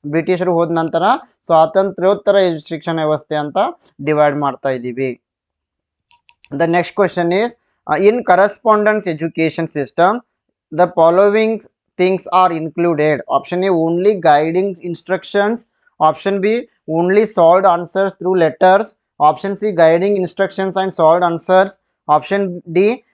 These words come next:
guiding instructions, solved answers and occasional lectures. So ಇಲ್ಲಿ ಕರೆಸ್ಪಾಂಡೆನ್ಸ್ ಶಿಕ್ಷಣ ವ್ಯವಸ್ಥೆಯಲ್ಲಿ ಅಂದ್ರೆ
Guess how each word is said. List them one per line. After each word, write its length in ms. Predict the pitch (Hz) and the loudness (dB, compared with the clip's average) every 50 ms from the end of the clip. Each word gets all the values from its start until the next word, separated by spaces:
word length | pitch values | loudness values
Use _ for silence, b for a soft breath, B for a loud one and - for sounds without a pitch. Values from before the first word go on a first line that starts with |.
| _ - | _ -2
guiding 460 | 143 165 165 170 175 180 190 214 214 196 | 0 2 4 4 4 2 2 0 0 0
instructions, 760 | 180 175 - _ 185 185 185 - - 190 190 190 196 185 - | -2 -4 -6 _ -2 -2 -2 -2 -4 -4 -4 -2 -4 -4 0
solved 280 | 170 156 160 175 185 | 2 4 4 4 4
answers 500 | 170 165 160 165 - - 180 180 180 180 175 | 2 2 0 -4 -4 0 2 2 2 2 0
and 200 | - 170 180 180 165 | 0 0 0 0 0
occasional 640 | 151 143 - - 180 185 175 165 185 185 185 180 | -2 -4 -4 -2 -2 -2 -2 -2 -2 -2 -2 -2
lectures. 680 | 170 156 139 131 - _ - - 147 131 113 - _ _ _ _ _ _ _ _ _ _ _ _ _ _ _ _ _ _ | -2 -4 -4 -6 -6 _ -6 -4 -2 -2 -4 -6 _ _ _ _ _ _ _ _ _ _ _ _ _ _ _ _ _ _
So 80 | 185 185 | 0 2
ಇಲ್ಲಿ 160 | 190 208 214 | 2 2 2
ಕರೆಸ್ಪಾಂಡೆನ್ಸ್ 800 | 208 - 175 175 196 202 - - 208 208 208 208 208 214 202 208 | 2 2 4 4 4 2 2 0 2 2 2 2 0 -2 -4 -6
ಶಿಕ್ಷಣ 280 | 185 - - 190 185 | -8 -8 -4 -2 0
ವ್ಯವಸ್ಥೆಯಲ್ಲಿ 520 | 180 175 165 170 _ - 165 160 156 165 165 | 0 0 -2 -2 _ -2 0 0 2 2 2
ಅಂದ್ರೆ 520 | 156 156 156 185 233 269 - _ _ _ | 2 2 0 0 -2 -2 -4 _ _ _